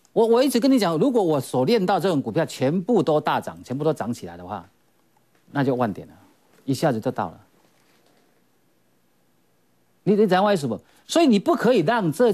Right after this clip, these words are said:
你不能一直等待让这些股票涨起来。我，我讲有没有道理？因为他们现在是打游击战啊，就是一下子是他，一下子是他，一下子是他，但是他告诉你一个答案，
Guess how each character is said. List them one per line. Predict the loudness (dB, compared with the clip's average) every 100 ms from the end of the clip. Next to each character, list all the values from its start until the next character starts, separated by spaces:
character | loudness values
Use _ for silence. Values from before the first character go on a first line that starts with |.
| 0
你 | -2
不 | 2
能 | 2
一 | 2
直 | -2
等 | -2 -2 0
待 | 0
让 | 0 0
这 | 0
些 | -2
股 | -2
票 | -4 -4
涨 | -6 -14
起 | -16
来。 | -20 _ _ _ _ _ _ _ _ _ _ _ _ _ _ _ _ _ -2
我， | 2
我 | 2
讲 | 2
有 | 0
没 |
有 | 0
道 | -2
理？ | -4 -12 _ _ _ _ _ _ _ _ _ _ _
因 | 0
为 | 2
他 | 2 0
们 | 2
现 | 2
在 | 0
是 |
打 | -2 -8
游 | -6 -8
击 | -6
战 | -8 -8
啊， | -12 _ _ _ _ _ _ _ _ _ _ _ _ _ _ _ _ _ _ _ _ _ _ _ _ _
就 | 0
是 | 0 2
一 | 2
下 | 4
子 | 2
是 | 0
他， | -2 -2 -2
一 |
下 | -4 -4
子 | -4
是 | -10
他， | -12 -12
一 | -10
下 | -8
子 | -8
是 | -10
他， | -8 -2
但 | 0
是 | 0 -2 _ -6
他 | -2
告 | 0 0
诉 | 0
你 |
一 | -2
个 | -2
答 | -4
案， | -4 -6